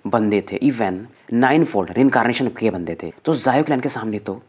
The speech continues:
Kingdom of Angels वाले भी कुछ नहीं थे, पर इन लोगों ने मिल करके जायो क्लैन को सप्रेस किया था और रातों रात जायो क्लैन गायब हो गया था। और अगर उस समय जायो क्लैन बाकी लोगों के मैटर में पड़ जाता, यानी सबको इस समय ये मिला लिए होते, तो ऐसा जायो क्लैन पर मुसीबत आता ही नहीं।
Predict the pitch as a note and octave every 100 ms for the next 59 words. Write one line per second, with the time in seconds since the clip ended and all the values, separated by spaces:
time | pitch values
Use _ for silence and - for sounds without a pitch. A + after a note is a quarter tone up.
0 | _ - D#3 E3 F3+ F3 E3+ A2+ B2 C#3
1 | A#2 G2 G#2 G#2 F#2 F2+ F2 D#2+ - F3+
2 | F3+ D#3 A2 D3+ C3 D3+ E3 F#2 F#2 E2+
3 | - _ G#2 B2+ A#2 A2+ F#2+ F2+ E2+ -
4 | _ _ - B2 A2+ F2+ G2+ F2 - -
5 | - - D3+ D#3+ C3 D#3 E3 G#2+ - -
6 | G2 B2 B2 C3+ F2+ A2+ G#2+ G2+ E2+ E2+
7 | E2 - - _ _ D#3 E3+ F3+ D#3+ C#3
8 | A2 A2 B2 G2 E2+ E2+ _ G#2+ D3 D3+
9 | F#3 C3+ C3+ C#3 A2 B2 D#3 D#3 A2 F#2+
10 | - E2+ - C#3 F#3 F3+ C#3+ - D#3+ -
11 | A#2+ C#3 D3 A#2 A#2+ A2+ G2+ F#2 - F2+
12 | - _ _ A3 D#3+ E3 E3 B2+ A#2+ A2+
13 | D3 D3 B2+ C3+ G#2 F#2+ G#2 F2+